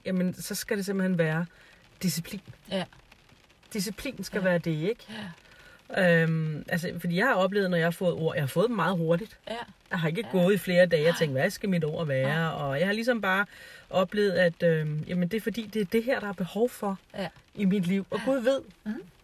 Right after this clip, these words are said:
Speaker 1: hvad jeg har behov
Speaker 2: Ja, ja.
Speaker 1: for, ikke?
Speaker 2: Jo. Jo. Jo. Jeg har også fået ordene hurtigt. Det er bare blevet bekræftet.
Speaker 1: Ja, ja, ja,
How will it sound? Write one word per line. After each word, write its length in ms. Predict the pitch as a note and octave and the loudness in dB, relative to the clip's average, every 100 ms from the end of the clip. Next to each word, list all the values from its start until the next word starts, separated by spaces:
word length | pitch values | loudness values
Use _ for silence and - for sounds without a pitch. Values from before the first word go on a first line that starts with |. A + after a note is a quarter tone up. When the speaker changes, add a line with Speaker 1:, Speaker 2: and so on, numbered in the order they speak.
| - | -14
Speaker 1:
hvad 180 | F#3+ F#3 | 2 4
jeg 120 | E3+ | 4
har 100 | D3+ | 2
behov 240 | D3+ C3+ D3 | -4 -4 0
Speaker 2:
Ja, 60 | |
ja. 180 | G#3+ F3 | 0 0
Speaker 1:
for, 100 | C3 | 0
ikke? 120 | F#3 | -2
Speaker 2:
Jo. 60 | G3 - _ _ A#3 A#3+ | -6 -12 _ _ -16 -14
Jo. 60 | F3+ _ _ _ _ - F#3 | -16 _ _ _ _ -8 -8
Jo. 80 | - - _ - - | -8 -16 _ -20 -2
Jeg 100 | G#3 | 0
har 80 | G#3 | 2
også 180 | G#3 - | 0 0
fået 140 | G#3+ - | -4 -2
ordene 240 | B3 A#3 | -4 -4
hurtigt. 360 | F#3+ F#3+ F#3+ G3 | -4 -4 -4 -4
Det 60 | |
er 40 | G3+ | -4
bare 180 | F#3+ F3+ | -4 -4
blevet 140 | F#3 | -6
bekræftet. 500 | F3+ - G#3 - F#3+ - - | -6 -6 -8 -8 -12 -6 4
Speaker 1:
Ja, 80 | C#4+ | 6
ja, 140 | D#4+ D4 | 6 4
ja, 60 | D4 | 4